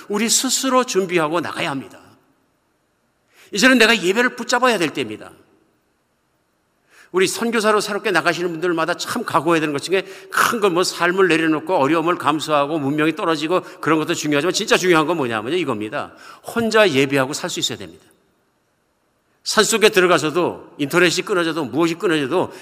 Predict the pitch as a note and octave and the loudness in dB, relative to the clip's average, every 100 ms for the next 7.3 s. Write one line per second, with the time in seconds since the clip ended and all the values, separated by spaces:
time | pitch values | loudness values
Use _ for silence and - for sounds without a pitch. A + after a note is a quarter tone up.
0 | - C#3+ E3 E3+ D#3 D3 D#3 D#3+ D3 D3 | -10 -2 2 2 0 0 -2 -2 -4 -4
1 | C#3 C3+ E3 - - B3 A#3 G#3+ F3 G#3 | -4 0 -2 -4 -4 -2 2 4 4 4
2 | G3+ G3 F#3 - G3+ F#3+ F3+ F3 C#3+ C#3+ | 2 2 0 -2 0 2 2 0 0 0
3 | D#3+ D3+ F3 - - G3 E3+ E3+ D#3+ D3+ | 0 0 -4 -8 -2 0 2 0 0 0
4 | F#3+ F#3 E3+ D#3 E3 D#3 F#3 C3 - - | 4 4 4 2 -2 -4 -4 -6 -12 -10
5 | - A#3 A#3 B3 F3+ F#3 F3 F3 G#3 A3+ | -4 -4 -4 0 4 4 4 2 0 -2
6 | - - - A#3 A#3 A#3 B3+ - F#3+ E3+ | -10 -16 -4 -2 0 0 -2 -2 -4 -2
7 | C#3 G#2+ F2 | -4 -6 -10